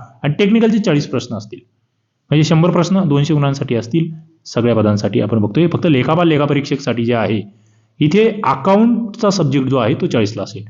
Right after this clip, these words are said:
वरती टेक्निकल, इकडे अकाउंटचा आहे, बस दुसरं काही नाही.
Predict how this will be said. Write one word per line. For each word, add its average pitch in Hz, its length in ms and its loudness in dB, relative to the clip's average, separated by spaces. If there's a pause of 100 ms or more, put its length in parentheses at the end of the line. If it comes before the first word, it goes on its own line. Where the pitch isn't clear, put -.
(320)
वरती 160 240 2
टेक्निकल, 180 360 2
इकडे 240 260 0
अकाउंटचा 175 560 0
आहे, 113 160 0
बस 120 260 -2
दुसरं 107 260 -6
काही 104 200 -2
नाही. 82 180 -8